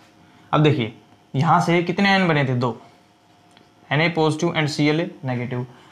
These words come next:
अब ये दोनों solute हैं, Na positive भी solute है और Cl नेगेटिव भी solute है। Clear है ये? अब दोनों, ये positive चार्ज है, negative चार्ज है, इनके बीच में हल्का हल्का क्या होगा?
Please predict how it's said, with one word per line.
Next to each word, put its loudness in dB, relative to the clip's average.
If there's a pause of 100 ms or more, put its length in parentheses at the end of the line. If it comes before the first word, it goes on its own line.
(140)
अब 4
ये 4
दोनों 4
solute 2
हैं, -2
Na 0
positive 0
भी 0
solute 0
है -4 (380)
और 2
Cl -2
नेगेटिव 0
भी 0
solute -2
है। -4 (180)
Clear 2
है 2
ये? -4 (260)
अब 4
दोनों, 4 (320)
ये 2
positive 4
चार्ज 2
है, 4
negative 2
चार्ज 0
है, -6
इनके 2
बीच 2
में 2
हल्का 2
हल्का 2
क्या -2
होगा? 0